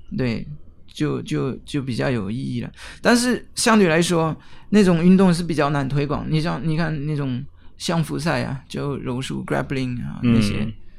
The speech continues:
Speaker 1: 或是比较，比较难推广。像，嗯，拳击啊、踢拳啊、M M A就很好推广，因为很精彩。
Speaker 2: 对。
Speaker 1: 因为你不需要，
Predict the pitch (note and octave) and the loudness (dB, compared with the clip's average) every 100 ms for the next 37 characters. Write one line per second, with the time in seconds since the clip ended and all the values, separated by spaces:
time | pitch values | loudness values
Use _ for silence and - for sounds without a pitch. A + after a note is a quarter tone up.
0 | - - - - D3+ C#3+ C3+ B2+ A#2+ A2+ | -18 -20 -18 -6 -6 -4 -4 -4 -6 -8
1 | - - - - - - C3+ D3+ D3 C#3+ | -14 -18 -18 -18 -18 -6 -2 2 2 0
2 | - C3 C#3+ C#3+ A2 G2+ B2+ A#2 A#2+ G#2 | -4 -4 -2 -2 -4 -4 -4 -4 -6 -8
3 | - - - - - - - - C#2+ C#2 | -10 -14 -18 -20 -20 -20 -14 -6 -4 -2
4 | C2 - - - B1+ B1 B1 A2+ A2 - | -4 -8 -8 -6 -4 -4 -2 -4 -6 -10
5 | - - _ _ _ _ - _ - - | -20 -20 _ _ _ _ -20 _ -16 -4
6 | - D3+ - C#3 C3+ C3 C3+ C3 B2 - | 2 4 4 2 0 0 0 -2 -6 -10
7 | - - - - D#3 - B2 B2+ B2 - | -20 -20 -12 -8 -6 -4 -4 -4 -6 -4
8 | C#3+ C#3+ C#3 C#3+ D3 E3+ C#3+ D#3+ C3 C#3 | -6 -4 -4 -4 0 2 2 2 0 0
9 | C3+ C#3 - - E3 D#3+ - - - D3 | -2 -2 -4 -4 -4 -4 -8 -10 -2 0
10 | C#3 F3 E3+ A#2+ A2+ - - G#2+ F2 - | 2 0 0 -4 -6 -10 -2 0 -2 -6
11 | - - - - - F#3 G#3+ D#3+ C#3+ G3 | -14 -14 -14 -14 0 4 6 6 6 4
12 | A#3+ F#3 F#3 | 4 2 2